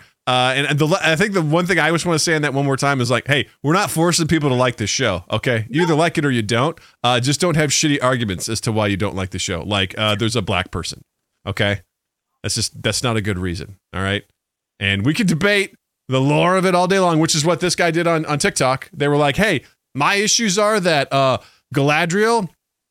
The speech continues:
that's not how she is in the lore." And they brought up a lot of details. They're like, you know, she's supposedly very, like, calm, collected.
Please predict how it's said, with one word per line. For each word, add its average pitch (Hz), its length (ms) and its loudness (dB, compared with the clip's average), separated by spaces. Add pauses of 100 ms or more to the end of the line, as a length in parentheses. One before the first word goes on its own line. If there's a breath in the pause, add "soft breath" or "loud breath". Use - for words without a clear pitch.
(360)
that's 175 200 0
not 180 140 0
how 180 140 0
she 160 240 0
is 151 180 2
in 139 60 0
the 127 80 2
lore." 117 400 -2 (600)
And 135 300 0
they 139 220 0
brought 147 440 0
up 147 100 0
a 139 40 0
lot 147 180 2
of 131 60 0
details. 175 480 2
They're 156 80 0
like, 131 160 -2 (240 loud breath)
you 139 80 -2
know, 135 240 2 (300 soft breath)
she's 165 240 2
supposedly 170 640 2
very, 151 320 2
like, 123 360 0
calm, 165 480 2
collected. 156 720 -2